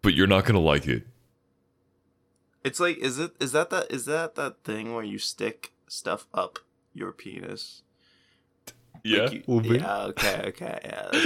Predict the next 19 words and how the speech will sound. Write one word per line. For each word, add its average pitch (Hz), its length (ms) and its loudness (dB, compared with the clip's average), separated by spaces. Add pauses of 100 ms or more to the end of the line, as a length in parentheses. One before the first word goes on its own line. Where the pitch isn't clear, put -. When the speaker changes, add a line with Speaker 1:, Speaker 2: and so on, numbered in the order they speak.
Speaker 1:
<laughs> - 140 4
You 135 180 8
could 113 220 0
guess. 87 340 6 (540)
Speaker 2:
That's 165 220 4
what 233 100 8
I 233 100 8
thought 156 340 10
it 175 120 8
was, 233 380 6
but, 180 260 8
like, 160 140 8
I've 156 120 10
never 156 480 8
heard 147 240 4
it 135 160 2
been 131 140 -2
called 123 320 2
sounding. 110 640 2